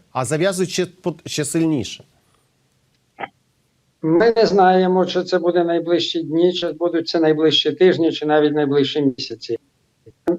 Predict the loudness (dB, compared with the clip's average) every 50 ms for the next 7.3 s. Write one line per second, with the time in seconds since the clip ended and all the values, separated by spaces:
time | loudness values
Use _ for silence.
0 | -2 -2 0 2 4 4 2 2 2 -2 -4 -4 -4 -6 -6 -4 -4 -4 -2 2
1 | 2 2 4 4 0 0 0 -6 -4 -2 0 2 4 4 4 4 2 2 0 0
2 | 0 2 2 2 2 0 -4 -4 -2 -2 -2 -2 -2 _ _ _ _ _ _ _
3 | _ _ _ 0 4 4 6 6 4 4 4 4 4 6 6 6 6 6 4 2
4 | -2 -6 -4 -2 -2 -2 -2 -2 -4 -6 -8 -10 -10 -10 -6 0 2 4 4 4
5 | 2 0 0 0 0 2 4 4 4 4 4 2 -4 -14 -14 -12 -10 -8 -6 -6
6 | -6 -8 -10 _ -18 -14 -8 -4 0 0 2 0 0 -2 -8 -6 -4 -4 -2 -2
7 | -4 -2 -2 -2 -4 -4